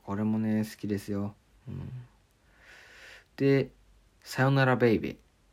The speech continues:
あー、さよならベイベーね。うん。ベイベっていうのがいいよね。ベイビーとかじゃなくて、ベイベーとかじゃなくて、ベイベ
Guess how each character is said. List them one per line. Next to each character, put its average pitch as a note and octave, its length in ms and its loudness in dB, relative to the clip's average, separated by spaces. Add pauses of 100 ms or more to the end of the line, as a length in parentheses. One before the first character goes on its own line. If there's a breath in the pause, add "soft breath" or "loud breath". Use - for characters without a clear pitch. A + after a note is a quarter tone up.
(240)
あ F#2 200 -10
ー、 - 20 -10
さ G2 200 -6
よ A2 120 0
な B2 160 2
ら A#2 140 2
ベ A2+ 180 2
イ G#2 40 4
ベ - 120 -6
ー - 40 -8
ね。 G#2+ 240 -6 (300)
う - 20 -12
ん。 E2+ 400 -12 (1700)
ベ F3 140 10
イ F3+ 120 6
ベ B2 160 6
っ C#3+ 60 6
て - 260 -2
い A2+ 40 8
う G#2 40 6
の F#2 100 -2
が E2 80 -6
い D#2+ 60 -6
い - 20 -8
よ - 60 -10
ね。 - 180 -14 (380)
ベ C3 140 8
イ B2 40 6
ビ G#2 180 4
ー E2+ 40 -8
と - 120 -14
か - 80 -8
じ E2+ 60 -10
ゃ - 20 -10
な F2 120 -12
く - 80 -18
て、 - 160 -18 (520)
ベ B2+ 160 6
イ A#2+ 60 4
ベ A2 300 4
ー - 40 2
と F#2 100 -6
か E2+ 80 -6
じ D#2+ 100 -10
ゃ - 20 -8
な F#2 100 -8
く - 80 -16
て、 - 240 -10
ベ B2+ 140 6
イ A2+ 140 4
ベ A#2+ 300 2